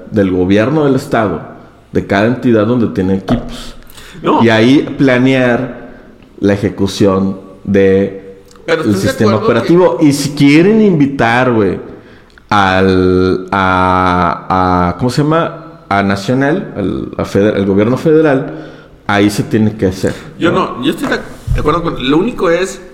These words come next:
Speaker 2: si hubieras realmente <laughs> hecho lo que se dice, eso de poner arcos de detectores,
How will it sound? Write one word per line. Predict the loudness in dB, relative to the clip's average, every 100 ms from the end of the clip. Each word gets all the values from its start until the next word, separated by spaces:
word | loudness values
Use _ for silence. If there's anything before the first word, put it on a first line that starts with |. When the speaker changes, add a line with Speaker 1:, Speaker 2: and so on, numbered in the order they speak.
| -20 -20 -20
Speaker 2:
si | -16 -4 -2
hubieras | 0 -4 -10 -8
realmente | -4 -2 -2 -4 -4 -6 -6 -4
<laughs> |
hecho | -2 -2
lo | -4
que | -2
se | -2
dice, | 0 -2 -2 0 -2
eso | -2 0
de | 0 0 -4 -10 -20 -20 -14
poner | -6 -2 0 -2 -4 -8 -16 -20 -8
arcos | -4 -4 -2 -4 -2
de | -2 -2 -4 -8 -12 -16 -20 -20 -20 _ _ _
detectores, | -6 -4 -6 -4 -2 -2 -2 -6